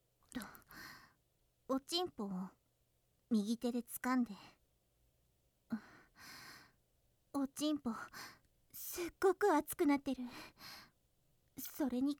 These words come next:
硬い。鉄の棒みたいね。毎日毎日、よくこんなにおちんぽ勃起させられるわね。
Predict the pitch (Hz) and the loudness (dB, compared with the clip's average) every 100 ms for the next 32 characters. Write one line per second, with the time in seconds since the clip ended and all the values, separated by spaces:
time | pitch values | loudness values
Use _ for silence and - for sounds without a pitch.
0 | _ - 294 285 311 330 330 - - - | _ -12 -12 -6 -2 -2 -2 -8 -18 -18
1 | - _ _ _ _ _ _ _ _ _ | -20 _ _ _ _ _ _ _ _ _
2 | - 214 - 294 320 311 339 349 359 392 | -12 -12 -4 2 2 6 6 6 6 8
3 | 381 269 247 302 302 _ _ _ _ _ | 8 8 6 4 0 _ _ _ _ _
4 | _ _ _ _ _ _ _ _ _ _ | _ _ _ _ _ _ _ _ _ _
5 | _ _ _ _ _ _ _ _ _ 240 | _ _ _ _ _ _ _ _ _ 6
6 | 240 240 220 208 - - 196 247 302 285 | 8 8 6 4 2 -2 2 6 8 8
7 | 269 233 240 - - _ _ _ _ _ | 6 2 0 -2 -20 _ _ _ _ _
8 | 214 233 - - 427 330 294 269 269 262 | 4 4 2 -2 2 4 6 8 6 4
9 | - 311 294 254 226 214 - - 294 285 | 4 4 4 4 4 2 -2 -2 0 2
10 | 294 302 311 269 226 285 311 | 2 4 4 4 6 6 6